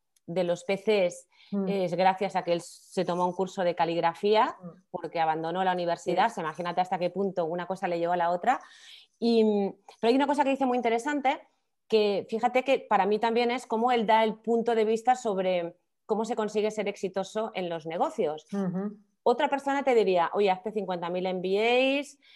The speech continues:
Speaker 1: eh, lee mucho y bla, bla, bla, bla. Hay que leer mucho, por supuesto, pero él te dice, confía en tu intuición. Y ese es su
Speaker 2: Ujú.
Speaker 1: punto de vista.
Speaker 2: <laughs>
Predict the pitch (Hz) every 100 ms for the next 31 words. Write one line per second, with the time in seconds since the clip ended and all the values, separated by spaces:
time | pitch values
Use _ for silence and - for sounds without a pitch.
0 | _ - 196 185 170 135 196 220 202 220
1 | 247 240 277 269 269 277 214 202 190 185
2 | 190 175 156 - _ _ _ 160 160 160
3 | 170 170 208 240 247 180 185 196 208 277
4 | 330 - _ _ - 202 214 226 247 196
5 | - 175 160 _ _ _ _ _ _ _
6 | _ - 190 185 233 254 233 180 180 165
7 | 175 165 143 - - 269 415 381 - 330
8 | 233 233 190 226 320 240 190 170 202 -
9 | 202 -